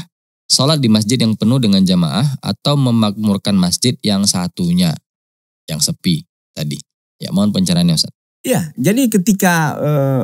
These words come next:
Speaker 2: ada dua masjid ya, yang satu rame, satu sepi gitu.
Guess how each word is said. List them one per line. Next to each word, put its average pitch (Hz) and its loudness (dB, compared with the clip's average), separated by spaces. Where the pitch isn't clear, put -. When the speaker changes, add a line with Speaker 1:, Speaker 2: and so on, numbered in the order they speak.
Speaker 2:
ada 156 4
dua 151 6
masjid 151 4
ya, 104 2
yang 113 4
satu 110 0
rame, 113 2
satu 104 -2
sepi 85 0
gitu. - -6